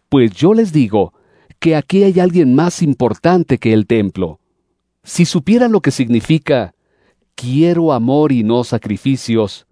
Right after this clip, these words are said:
no condenarían a los inocentes, porque el Hijo del Hombre es Señor del sábado.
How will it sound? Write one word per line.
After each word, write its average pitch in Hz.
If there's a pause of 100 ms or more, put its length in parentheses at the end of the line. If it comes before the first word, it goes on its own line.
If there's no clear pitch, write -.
(380)
no 185
condenarían 202
a 123
los 113
inocentes, 107 (520)
porque 123
el 107
Hijo 190
del 180
Hombre 113 (400)
es 147
Señor 139
del 139
sábado. 90